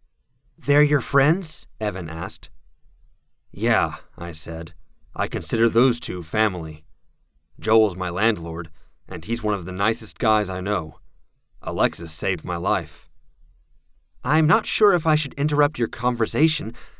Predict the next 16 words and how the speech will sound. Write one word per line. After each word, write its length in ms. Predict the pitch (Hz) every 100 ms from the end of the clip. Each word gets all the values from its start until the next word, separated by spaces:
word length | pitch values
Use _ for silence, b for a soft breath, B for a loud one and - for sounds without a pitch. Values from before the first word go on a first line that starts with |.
| B
if 200 | - 107
you 80 | 104
can 160 | - 87
call 260 | - 143
it 160 | 107 -
that," 420 | 90 101 - - -
Alexis 440 | - 95 92 - 80
said. 340 | - 82 95 - - - - _ _ _ _
"But 160 | 101 127
I 60 | 127
really 340 | 120 220 117
didn't." 580 | - 135 113 160 - - - - _ _ _ _ _ _ _ _
She 180 | - -
looked 200 | 95 131
so 320 | - - 110
worried. 720 | 107 82 85 120 98 80 76